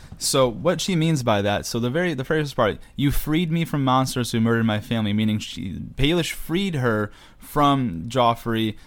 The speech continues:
and Cersei and the Lannisters and King's Landing. So it's almost like he's, like, the, the playing field's, like, caught up now. Like, she doesn't owe him anything at this point, right?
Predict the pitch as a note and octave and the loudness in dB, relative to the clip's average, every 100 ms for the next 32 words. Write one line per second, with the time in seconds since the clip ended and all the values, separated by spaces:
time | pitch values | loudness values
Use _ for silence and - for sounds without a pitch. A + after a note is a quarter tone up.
0 | - G#2+ A#2+ A#2 A#2+ A2+ - A2+ A2 A#2+ | -10 -2 0 2 2 0 0 0 2 2
1 | A#2 - G#2+ A2 A#2+ A2+ G#2+ A2+ G#2+ E2+ | 0 0 0 0 0 0 0 -2 -2 -6
2 | - - - - D#3 F#3 A3 - F#3 F#3 | -10 -16 -6 0 2 4 2 2 0 0
3 | D#3+ - E2+ B2+ C3 G2 B2+ A#2 F3 F3+ | -2 -2 -2 0 -2 -4 -2 6 6 6
4 | E3 E3 C3+ B2 - D3 C3 - G2+ D#2+ | 0 -2 0 -2 2 2 2 0 -4 -6
5 | G#2+ - F#3 F#3+ E3+ D3+ D3 C#3 C#3 B2 | -6 -6 -2 0 2 2 2 2 0 0
6 | A2 G2 F#2+ - - F#2+ A#2 | -2 -4 -8 -6 -4 0 0